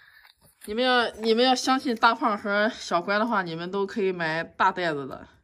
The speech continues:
你看，其实小乖是一个普通的猫，小乖是个狮子猫，大胖是个美短，所以不同的品种它都，都，也都吃的。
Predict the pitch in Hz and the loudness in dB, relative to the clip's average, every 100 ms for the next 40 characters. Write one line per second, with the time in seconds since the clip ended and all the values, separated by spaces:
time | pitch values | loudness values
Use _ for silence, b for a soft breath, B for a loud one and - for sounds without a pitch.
0 | _ b b b b - 185 175 175 - | _ b b b b -12 -6 -6 -6 -4
1 | 254 254 196 190 233 247 226 233 233 151 | -4 0 0 2 0 0 -2 -2 -4 -10
2 | 208 202 175 143 151 175 175 196 214 190 | -4 -4 -4 -6 -8 -6 -2 -2 -2 -4
3 | - 220 190 165 156 160 b b b b | -4 -4 -4 -6 -8 -12 b b b b
4 | _ 226 233 233 240 233 196 180 202 185 | _ -2 0 0 -2 -4 -4 -6 -4 -6
5 | - 147 - - b b b - 196 202 | -6 -8 -10 -16 b b b -8 -4 -2
6 | 247 233 185 190 196 185 170 165 170 b | -4 -6 -6 -4 0 2 2 -2 -6 b
7 | b b - - 208 180 160 190 180 196 | b b -12 -6 -4 -4 -4 -4 0 0
8 | - 185 - - 170 185 202 - 170 - | -2 -8 -8 -10 -4 -4 -4 -8 -8 -10